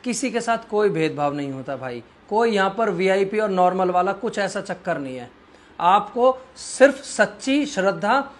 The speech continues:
और सच्ची और अच्छी बातें सीखने को मिलेंगी। दोस्तों, हम आजकल देख रहे हैं कि नए-नए नौजवान युवा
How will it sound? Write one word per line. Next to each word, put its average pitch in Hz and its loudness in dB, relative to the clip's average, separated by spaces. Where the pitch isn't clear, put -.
और 262 4
सच्ची - 0
और 311 6
अच्छी 226 -2
बातें 214 4
सीखने 233 -2
को 214 0
मिलेंगी। 160 -2
दोस्तों, 254 0
हम 185 0
आजकल 214 2
देख 214 0
रहे 233 0
हैं 190 -4
कि 262 -4
नए-नए 233 4
नौजवान 226 4
युवा 190 2